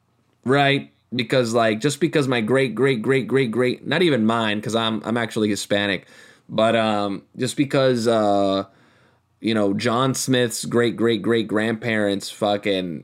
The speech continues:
had slaves, I don't think that we should be paying for that, right? I think maybe, maybe the banks, maybe the central banks,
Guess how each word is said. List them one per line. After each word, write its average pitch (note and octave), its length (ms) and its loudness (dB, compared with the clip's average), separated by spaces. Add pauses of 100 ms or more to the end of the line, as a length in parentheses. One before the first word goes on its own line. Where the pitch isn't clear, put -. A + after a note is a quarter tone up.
(160)
had G#2+ 260 -2
slaves, G#2 720 0
I A2 120 -2
don't A#2 240 -2
think A2+ 260 0
that G2 160 2
we A2+ 180 2
should G#2+ 220 -2
be G2+ 140 4
paying G2 580 -4
for G2 200 -2
that, F#2 340 -6 (160)
right? G2+ 400 0 (1200)
I B2+ 100 -2
think B2+ 280 0
maybe, A2 640 2 (100)
maybe A2+ 440 2
the G#2+ 120 0
banks, B2 760 -4 (580)
maybe A2+ 320 2
the A2 100 -2
central B2 460 0
banks, B2+ 600 -4